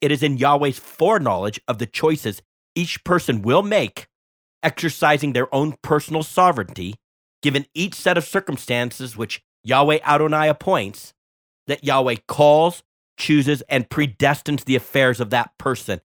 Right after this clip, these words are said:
and thereby sets forth that person's eternal destiny.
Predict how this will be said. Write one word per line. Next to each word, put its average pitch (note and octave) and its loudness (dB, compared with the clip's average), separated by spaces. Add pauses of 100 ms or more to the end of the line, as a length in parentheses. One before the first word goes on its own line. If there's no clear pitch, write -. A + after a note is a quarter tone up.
(120)
and C#3+ 0
thereby C#3+ 2
sets - -4
forth C3+ -2
that A#2+ -6
person's B2+ -6
eternal A2+ -6
destiny. G#2+ -6